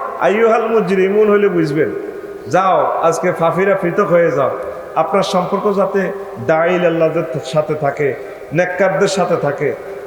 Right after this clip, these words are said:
একদম এখন থেকে আপনি সাইড হইয়া যান। আমরা সাইড হয়ে গেছি। যদি হযরত বেলালের মতো কোনো লোক ভালো থাকে, হোক সে আবিসিনিয়া, সে আমার ভাই,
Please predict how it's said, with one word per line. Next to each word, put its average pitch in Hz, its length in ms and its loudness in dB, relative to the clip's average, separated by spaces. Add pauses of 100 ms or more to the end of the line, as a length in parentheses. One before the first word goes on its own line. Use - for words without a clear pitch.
(240)
একদম 175 560 0 (220)
এখন 208 280 2
থেকে 233 300 2
আপনি 196 220 -2
সাইড 170 240 0
হইয়া 156 220 0
যান। 120 180 -2 (280)
আমরা 214 280 2
সাইড 196 240 0
হয়ে 175 200 0
গেছি। 131 300 -4 (520)
যদি 214 400 0 (320)
হযরত 196 260 2
বেলালের 196 460 2
মতো 185 260 -2
কোনো 202 260 2
লোক 202 340 2
ভালো 180 280 4
থাকে, 151 380 0 (420)
হোক 208 260 2
সে 214 280 0 (240)
আবিসিনিয়া, 160 600 0
সে 165 240 0
আমার 147 220 0
ভাই, 131 220 2